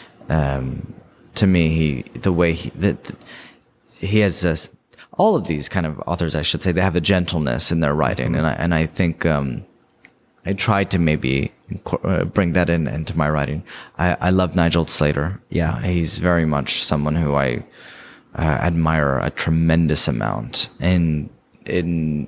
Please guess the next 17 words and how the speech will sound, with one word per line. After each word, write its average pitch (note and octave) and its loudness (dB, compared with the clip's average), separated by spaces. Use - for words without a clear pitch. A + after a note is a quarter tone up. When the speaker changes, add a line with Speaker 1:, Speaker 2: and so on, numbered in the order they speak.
Speaker 1:
every F#2 2
single C#2+ 0
way, B1 0
I, D#2+ 0
I F2 -2
have, E2 -4
I F#2 0
think - -2
every F#2 2
one D#2+ 4
of C#2 0
his C#2 0
cookbooks, - -4
I C2 -2
think - -8
there G#2 4
are, F2 2